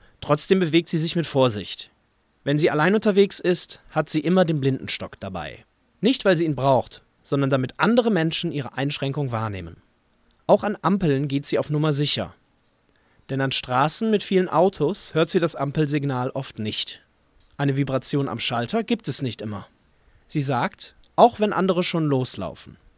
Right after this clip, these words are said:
„Ich warte länger und lasse die Autos durch.“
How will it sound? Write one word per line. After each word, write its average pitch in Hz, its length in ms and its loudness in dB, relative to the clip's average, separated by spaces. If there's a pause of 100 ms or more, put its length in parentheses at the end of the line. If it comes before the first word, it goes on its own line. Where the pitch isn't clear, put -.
(160)
„Ich 156 200 0
warte 139 240 2
länger 117 380 -6 (140)
und 165 120 0
lasse 131 280 0
die 151 100 0
Autos 107 320 -4
durch.“ - 480 -8